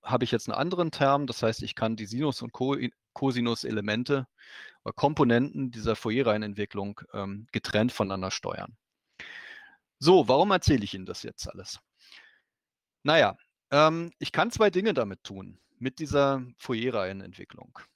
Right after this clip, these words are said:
Ähm, ich kann zum einen eine sogenannte Fourier-Analyse machen. Das heißt, ich kann irgendeine Funktion,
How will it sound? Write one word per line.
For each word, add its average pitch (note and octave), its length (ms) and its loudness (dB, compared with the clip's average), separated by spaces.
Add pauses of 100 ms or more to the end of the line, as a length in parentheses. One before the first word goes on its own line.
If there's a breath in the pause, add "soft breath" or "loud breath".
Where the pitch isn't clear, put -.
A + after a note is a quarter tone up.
(220)
Ähm, C3 260 -2
ich - 160 -10
kann F#3+ 300 0
zum C3+ 200 -6
einen D#3+ 260 -2
eine E3 160 -2
sogenannte B2+ 420 -6
Fourier-Analyse C3 880 -2 (500)
machen. G2+ 400 -8 (300)
Das - 180 -4
heißt, E3 220 4
ich - 160 -6
kann F3+ 360 0
irgendeine E3 480 2
Funktion, D#3+ 720 -4